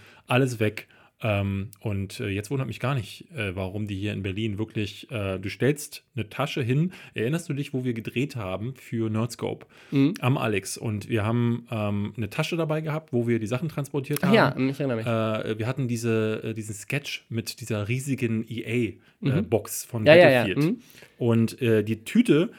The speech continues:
Speaker 1: haben wir dann hinter uns gelegt. Die Tüte war, glaub ich, weitestgehend leer.
Speaker 2: Das, die, da war, glaub ich,
Speaker 1: Aber
Speaker 2: da war, glaub ich, nix
Speaker 1: genau.
Speaker 2: drin, außer,
Speaker 1: Wir haben
Speaker 2: also
Speaker 1: uns, wir haben uns umgedreht,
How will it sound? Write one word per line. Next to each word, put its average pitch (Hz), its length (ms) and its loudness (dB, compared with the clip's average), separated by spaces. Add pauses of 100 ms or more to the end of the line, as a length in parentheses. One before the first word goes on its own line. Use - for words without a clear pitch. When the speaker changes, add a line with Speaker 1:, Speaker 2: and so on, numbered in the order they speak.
(140)
Speaker 1:
haben 139 180 2
wir 139 80 0
dann 131 100 -2
hinter 151 260 2
uns 104 140 -4
gelegt. 101 240 -8
Die 113 60 -4
Tüte 156 240 0
war, 143 140 4
glaub 127 140 -2
ich, 110 240 -10
weitestgehend 135 520 -2
leer. 107 320 0
Speaker 2:
Das, 165 180 0
die, 156 160 6
da 156 100 4
war, 151 120 8
glaub 147 100 6
ich, 127 60 4
Speaker 1:
Aber 135 100 -4
Speaker 2:
da 139 80 4
war, 139 80 6
glaub 139 80 6
ich, 113 80 0
nix 165 300 2
Speaker 1:
genau. 131 180 8
Speaker 2:
drin, 180 140 6
außer, 160 320 4
Speaker 1:
Wir 123 120 6
haben 156 140 4
Speaker 2:
also 131 160 2
Speaker 1:
uns, 123 100 -8
wir 127 140 0
haben 160 160 2
uns 185 140 -2
umgedreht, 165 720 0